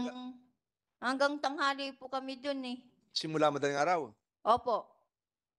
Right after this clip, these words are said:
Speaker 1: So tuwing Biyernes, ikaw ay nasa tin-, nasa tiyanggian?
Speaker 2: Opo, sinasama nila po ako minsan.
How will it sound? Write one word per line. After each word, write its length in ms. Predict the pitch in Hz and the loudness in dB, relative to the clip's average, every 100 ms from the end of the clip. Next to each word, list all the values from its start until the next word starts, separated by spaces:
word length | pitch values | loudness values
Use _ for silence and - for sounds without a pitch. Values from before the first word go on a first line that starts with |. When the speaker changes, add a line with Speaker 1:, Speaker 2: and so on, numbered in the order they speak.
| _ - | _ -20
Speaker 1:
So 160 | 135 | -20
tuwing 260 | - 165 175 | -16 -12 -4
Biyernes, 400 | 170 156 147 139 | -2 -2 -4 -6
ikaw 240 | 143 143 | -4 -2
ay 80 | 139 | -2
nasa 400 | 139 135 139 135 | -4 -2 -2 -2
tin-, 240 | - 135 | -4 -8
nasa 480 | 156 127 - 135 131 | -2 -2 2 4 4
tiyanggian? 560 | 139 131 131 139 147 113 - - | 0 0 2 4 2 -2 -18 2
Speaker 2:
Opo, 300 | 220 247 247 | 2 4 2
sinasama 640 | 233 233 226 233 226 226 226 | 0 -6 -6 -4 -6 -6 -8
nila 240 | 220 220 | -6 -8
po 240 | 220 220 214 | -4 -2 -2
ako 80 | |
minsan. 400 | 220 220 226 196 | -6 -8 -8 -8